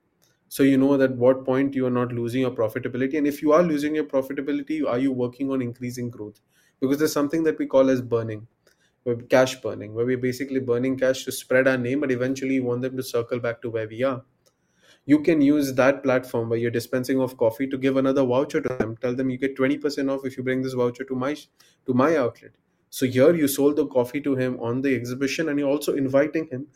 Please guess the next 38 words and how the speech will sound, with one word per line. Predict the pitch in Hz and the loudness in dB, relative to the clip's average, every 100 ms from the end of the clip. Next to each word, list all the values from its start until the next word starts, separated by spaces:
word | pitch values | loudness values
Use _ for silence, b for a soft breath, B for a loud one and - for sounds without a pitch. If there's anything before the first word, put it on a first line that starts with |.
| b b - | b b -14
to | |
come | 117 139 135 | 0 0 2
to | 151 | 0
your | 135 151 139 | 2 4 4
outlet | 127 - 135 131 | 2 0 -4 -4
located | - 131 135 123 | -6 -6 -6 -2
wherever | 127 135 | 0 0
it | 139 135 | 0 -2
is | 131 - - _ _ _ | -4 -6 -14 _ _ _
for | - 151 | 0 2
another | 160 160 | 2 2
cup | 127 117 | 0 -2
of | - | -8
coffee. | 104 - 98 113 _ _ _ _ _ - | -14 -14 -20 -20 _ _ _ _ _ -10
That's | 113 | -6
also | 135 151 | -6 -2
a | |
nice | 139 139 143 | 0 0 -2
way | 123 | -4
in | 120 | -4
which | 117 | -4
you've | 123 | -4
done | 120 120 117 - _ - | -4 -4 -8 -16 _ 2
twice | 117 117 - | 2 2 -2
the | 120 | -2
amount | 113 110 | -2 -2
of | 107 | -4
marketing. | 107 104 113 127 | -6 -8 -2 0
I | |
think | 131 170 | 6 6
I'm, | 147 | 6
I'm, | 135 123 | 4 2
I'm | 123 | 0
straying | 120 - 135 143 | -2 0 2 4
a | |
little | 135 131 | 4 4
away, | 117 117 | 2 0
but | 170 147 | -2 -4